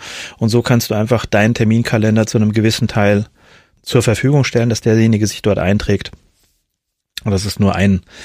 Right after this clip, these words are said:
ein Teil dieser Systematisierung. Das, das bekommst du halt dadurch hin,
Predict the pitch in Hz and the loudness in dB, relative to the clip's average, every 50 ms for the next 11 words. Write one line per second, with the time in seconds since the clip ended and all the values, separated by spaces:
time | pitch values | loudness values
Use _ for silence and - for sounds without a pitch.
0 | - - - _ _ - 107 110 104 - 113 104 104 104 107 104 98 107 104 98 | -20 -20 -20 _ _ -2 0 0 0 2 2 2 2 4 2 2 2 2 0 0
1 | 92 90 - _ _ - 113 - - 110 104 98 - 104 95 98 104 98 92 92 | 0 -2 -4 _ _ -6 -4 -2 0 0 0 2 2 0 0 2 2 2 2 2
2 | 90 - - - - - - - - - _ _ _ - 117 - - 123 110 139 | 0 -2 -4 -10 -18 -20 -20 -20 -20 -20 _ _ _ -4 -4 -2 -2 0 0 2
3 | 131 127 - 127 113 101 - _ _ - 107 107 123 143 156 143 - - 143 143 | 0 0 2 2 0 0 0 _ _ -2 0 0 2 2 0 0 2 2 2 2
4 | 143 147 147 | 2 0 -2